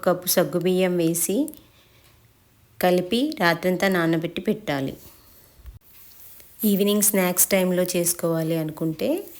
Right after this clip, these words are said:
ఉదయం నానబెట్టి పెట్టుకోవాలి. దీంట్లో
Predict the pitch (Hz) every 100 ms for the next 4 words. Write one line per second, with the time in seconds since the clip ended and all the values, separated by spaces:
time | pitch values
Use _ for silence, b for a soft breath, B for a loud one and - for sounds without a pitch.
0 | B B B - 180 185 170 170 160 156
1 | 156 160 160 - - 160 151 156 151 -
2 | - _ - - _ _ _ _ _ _
3 | _ _ _ _ _ _ _ _ 196 190
4 | 185 175